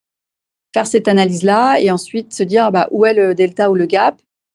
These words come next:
Et donc, euh, en quoi le lo-, le no-code peut m'aider à, à adresser ces nouveaux besoins ? C'est sûr que si mon be-, si mes besoins ne changent pas, sont les mêmes et que j'ai une réponse à ce besoin,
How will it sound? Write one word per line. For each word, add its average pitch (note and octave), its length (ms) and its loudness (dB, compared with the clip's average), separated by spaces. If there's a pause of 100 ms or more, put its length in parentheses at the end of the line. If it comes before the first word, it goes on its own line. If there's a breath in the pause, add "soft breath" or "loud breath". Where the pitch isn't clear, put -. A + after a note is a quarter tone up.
(420)
Et F#3+ 80 2
donc, A3+ 320 0
euh, F#3+ 140 4
en F3+ 100 4
quoi A3 180 -2
le G#3+ 100 4
lo-, F#3 320 0
le F3+ 220 -4
no-code F#3+ 440 0
peut G#3+ 120 0
m'aider G3 380 0
à, F3 320 0
à - 180 -4
adresser F3 360 -2
ces - 120 -4
nouveaux F#3 220 2
besoins ? F#3+ 320 0 (640)
C'est A3+ 60 2
sûr D4+ 200 0
que C4 100 0
si - 180 0
mon C4+ 140 6
be-, A#3+ 180 -2
si - 160 -6
mes B3 100 4
besoins A#3+ 280 0
ne G#3 100 -2
changent A3+ 320 -4
pas, A#3 120 0
sont G#3+ 180 -6
les G3+ 140 0
mêmes G#3+ 280 2
et F#3 60 0
que F#3 120 -6
j'ai F3 120 0
une F3 60 2
réponse F#3 360 -2
à F#3 80 0
ce F#3 140 -4
besoin, G3 560 0